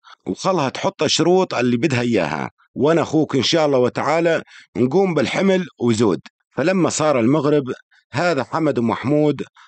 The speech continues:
راحوا على بيت الشيخ وسلموا مع الشيخ وعلى هالرجاجيل ال-، هالموجودين. وكان هذا الشيخ دائمًا يقعد حمد ومحمود بصدر المجلس، يعني دائمًا يدير باله عليهم،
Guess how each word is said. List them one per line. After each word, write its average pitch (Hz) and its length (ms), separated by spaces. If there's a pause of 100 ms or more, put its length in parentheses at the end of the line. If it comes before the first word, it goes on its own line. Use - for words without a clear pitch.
(100)
راحوا 131 340
على 107 260
بيت 135 280
الشيخ 139 560 (240)
وسلموا 131 480
مع 95 140
الشيخ 139 580
وعلى 123 240
هالرجاجيل 117 640
ال-، 120 160 (420)
هالموجودين. 131 960 (380)
وكان 170 360
هذا 151 260
الشيخ 151 460
دائمًا 156 720 (400)
يقعد 101 560
حمد 170 420 (160)
ومحمود 156 640 (100)
بصدر 156 360
المجلس، 85 560 (360)
يعني 147 380
دائمًا 143 380
يدير 127 340
باله 131 300
عليهم، 127 580